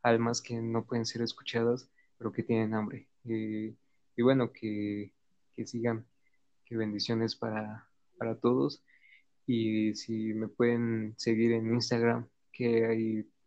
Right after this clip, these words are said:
estoy más activo subiendo todo tipo de, de cosas, que temas de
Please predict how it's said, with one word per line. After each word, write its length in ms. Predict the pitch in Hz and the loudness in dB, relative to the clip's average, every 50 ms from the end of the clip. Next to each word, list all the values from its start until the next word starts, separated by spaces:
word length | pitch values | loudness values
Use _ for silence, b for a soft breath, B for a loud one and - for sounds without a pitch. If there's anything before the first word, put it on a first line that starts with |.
| _ - | _ -8
estoy 280 | 139 127 - - 117 113 | -6 -6 -4 -2 -2 0
más 180 | 110 110 107 113 | 0 0 0 -2
activo 380 | 110 - - 120 117 110 110 | -2 0 0 0 2 2 0
subiendo 560 | 110 - - 110 117 110 110 107 113 113 113 - - | -4 -6 -8 -6 -6 -6 -4 -4 -4 -4 -6 -6 -6
todo 140 | 120 117 110 | -6 -6 -6
tipo 320 | - - - _ - 113 | -8 -12 -12 _ -6 -4
de, 280 | 110 107 107 104 104 104 | -4 -4 -4 -6 -6 -8
de 100 | 113 - | -10 -12
cosas, 420 | - - - 120 113 117 117 113 - | -10 -6 -4 -4 -2 -4 -6 -6 -8
que 220 | - - 117 113 - - | -8 -6 -6 -6 -4 -4
temas 340 | 120 117 117 113 110 107 | -4 -2 -2 -2 -4 -4
de 240 | 113 113 110 113 113 | -6 -6 -6 -8 -12